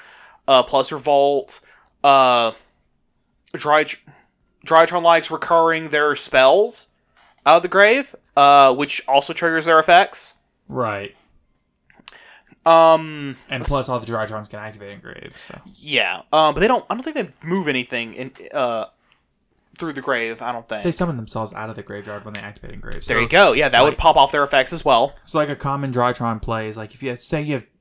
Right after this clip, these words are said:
Speaker 2: Zeta and Alpha in hand, uh, you would activate Zeta, tribute Alpha. So Alpha goes to grave and Zeta summons itself, and you search
Speaker 1: Mm-hmm.
Speaker 2: a ritual spell.
Speaker 1: Yeah.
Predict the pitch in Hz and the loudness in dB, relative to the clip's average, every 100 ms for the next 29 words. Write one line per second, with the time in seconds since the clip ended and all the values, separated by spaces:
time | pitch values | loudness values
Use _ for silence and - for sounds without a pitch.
0 | _ - 110 117 123 131 123 123 113 101 | _ -20 -14 -8 -4 -2 -4 -6 -8 -10
1 | 107 - 104 107 107 - - _ _ _ | -10 -10 -14 -14 -14 -16 -20 _ _ _
2 | _ _ - 110 110 110 120 113 107 - | _ _ -8 -6 -6 -6 -6 -6 -10 -10
3 | 135 147 156 156 147 - _ _ 135 120 | -10 -8 -10 -8 -10 -14 _ _ -18 -10
4 | 123 127 123 - 131 117 127 - 110 - | -8 -8 -8 -10 -12 -12 -14 -14 -16 -12
5 | - 120 - - _ _ - 107 104 107 | -10 -10 -12 -20 _ _ -10 -10 -10 -12
6 | 117 117 120 117 113 110 113 117 120 123 | -14 -14 -12 -14 -12 -12 -12 -12 -10 -10
7 | 113 113 - 113 - 110 - 180 233 107 | -10 -14 -14 -14 -14 -14 -12 -10 -12 -12
8 | - - - - - _ _ _ - 392 | -18 -20 -18 -18 -20 _ _ _ -10 -8